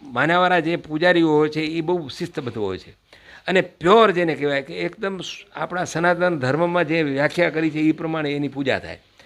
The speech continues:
તમે એના ફૂલોનો શણગાર જુઓ, એના આરતીઓ જુઓ, એની રચનાઓ જુઓ, એના, અ, રહેણીકરણી જુઓ, એના પ્રસાદ જુઓ, એટલે એ એક આખું જેને કહેવાય કે એક અલગ જ એનો હોય છે. અને તમે,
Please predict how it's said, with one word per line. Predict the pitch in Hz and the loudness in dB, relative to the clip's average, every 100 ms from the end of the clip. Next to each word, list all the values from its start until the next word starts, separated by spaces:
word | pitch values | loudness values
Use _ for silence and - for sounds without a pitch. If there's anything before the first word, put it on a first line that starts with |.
| _ _ _ | _ _ _
તમે | 151 156 | -2 0
એના | 143 | 0
ફૂલોનો | 123 160 147 147 | -2 0 2 2
શણગાર | 127 135 131 127 | -2 -6 -2 -4
જુઓ, | 117 120 120 | -4 -8 -6
એના | 117 113 113 | -6 -6 -6
આરતીઓ | 117 131 - 139 123 117 | 0 0 0 -4 -4 -6
જુઓ, | 113 117 110 | -6 -6 -6
એની | 117 113 | -6 -4
રચનાઓ | 110 135 135 123 113 | -6 -4 -4 -2 -4
જુઓ, | 110 110 110 110 | -6 -6 -4 -4
એના, | 120 123 120 - - - - | -4 -4 -6 -10 -20 -20 -10
અ, | - 139 | -2 2
રહેણીકરણી | 127 147 156 135 135 120 | 4 6 4 0 -2 -2
જુઓ, | 120 123 | -4 -2
એના | 123 117 | -2 -4
પ્રસાદ | - 120 151 147 117 | -6 -6 0 0 0
જુઓ, | 123 127 | -6 -6
એટલે | 208 208 226 220 | -6 -4 2 2
એ | 226 | 2
એક | 220 240 | 0 0
આખું | 233 226 226 214 | 0 2 0 0
જેને | 175 190 202 | -2 0 2
કહેવાય | 220 214 | 2 2
કે | 208 | 2
એક | 214 202 202 | -2 0 -6
અલગ | 208 - 190 208 208 | -8 -8 0 4 4
જ | 180 | 4
એનો | 185 175 165 - - _ | 4 4 2 -4 -20 _
હોય | 139 156 | 0 2
છે. | 139 | 2
અને | 147 160 | 2 2
તમે, | 156 165 170 160 | 2 2 2 2